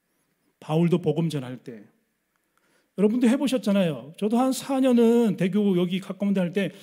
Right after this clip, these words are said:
화요일 날 목요일마다 매주 캠프 했습니다. 매주 화요일 목요일 날. 뭐 성도들, 성도님들은 맨땅에 헤딩하지만 저는 관계 전도하잖아요. 영접 많이 시켰어요. 일 년에 한 삼십 명 넘게 시켰어요.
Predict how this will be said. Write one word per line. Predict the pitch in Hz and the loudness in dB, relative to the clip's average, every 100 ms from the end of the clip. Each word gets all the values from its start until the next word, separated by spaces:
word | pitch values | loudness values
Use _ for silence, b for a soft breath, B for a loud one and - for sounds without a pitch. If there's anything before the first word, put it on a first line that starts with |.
| B B | B B
화요일 | - 302 302 302 | -8 -6 -2 0
날 | 226 | 0
목요일마다 | 170 226 254 254 | 0 0 -2 -4
매주 | 160 151 220 277 | -2 2 2 4
캠프 | 285 285 | -2 -2
했습니다. | 254 - 196 156 196 _ _ _ _ _ _ _ _ _ _ _ _ _ _ | -8 -10 -12 -14 -16 _ _ _ _ _ _ _ _ _ _ _ _ _ _
매주 | - - 127 131 185 - - _ _ _ | -20 -14 -8 -4 -4 -4 -16 _ _ _
화요일 | 190 180 | -8 -6
목요일 | 131 135 139 | -8 -10 -12
날. | 127 117 _ _ _ _ _ _ _ _ _ _ _ _ | -16 -20 _ _ _ _ _ _ _ _ _ _ _ _
뭐 | 226 233 | -2 0
성도들, | 214 269 247 233 | 2 0 0 0
성도님들은 | 214 269 262 247 247 | 0 2 2 2 4
맨땅에 | 190 180 247 247 | 2 4 4 4
헤딩하지만 | 240 226 196 208 190 | 2 0 0 -2 0
저는 | 196 202 | 0 0
관계 | - 147 160 | -2 -4 -2
전도하잖아요. | 175 147 143 139 123 117 117 _ _ _ _ _ _ _ - | -2 -4 -8 -10 -14 -16 -20 _ _ _ _ _ _ _ -14
영접 | 135 175 202 | -8 -4 -4
많이 | - - 247 | -6 0 0
시켰어요. | - - 269 - 240 202 _ _ _ - | 0 -4 -12 -12 -16 -18 _ _ _ -8
일 | 165 | -2
년에 | 220 | 2
한 | 214 | 2
삼십 | 208 247 269 | 0 -4 -2
명 | 202 | -2
넘게 | 151 151 | -4 -8
시켰어요. | - 175 - 170 | -12 -14 -16 -18